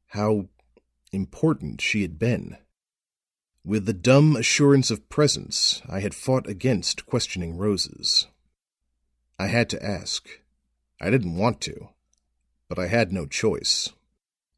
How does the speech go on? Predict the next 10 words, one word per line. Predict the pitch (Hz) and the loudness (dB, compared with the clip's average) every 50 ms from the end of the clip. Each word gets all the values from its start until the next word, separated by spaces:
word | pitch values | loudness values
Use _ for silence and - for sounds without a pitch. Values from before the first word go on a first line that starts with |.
| _ _ _ _ _ _ _ _ _ _ _ | _ _ _ _ _ _ _ _ _ _ _
"Where | 170 190 185 160 | 8 10 10 10
is | 131 - | 10 8
she, | - - 131 | 6 6 6
Mikwai? | 127 127 - 127 131 127 123 131 143 151 127 110 - - - _ _ _ _ _ _ _ _ _ _ | 4 4 4 4 4 6 8 8 6 6 4 0 -6 -16 -20 _ _ _ _ _ _ _ _ _ _
Where | - 98 120 131 139 139 143 | 0 4 6 10 10 10 10
is | - 123 127 104 90 | 10 6 2 0 0
Braxa?" | - - 127 127 127 123 - - - - 50 - - - _ _ _ _ _ _ _ _ _ _ _ _ _ _ _ | 0 2 4 4 4 4 2 -2 -2 -4 -4 -10 -12 -18 _ _ _ _ _ _ _ _ _ _ _ _ _ _ _
"She | - - - - 135 135 135 135 | -14 -6 0 4 6 6 6 6
is | 117 - 123 135 120 | 4 4 2 0 0
gone," | 120 107 - 120 117 117 113 113 113 113 117 110 | 0 2 4 4 6 6 6 4 4 4 2 0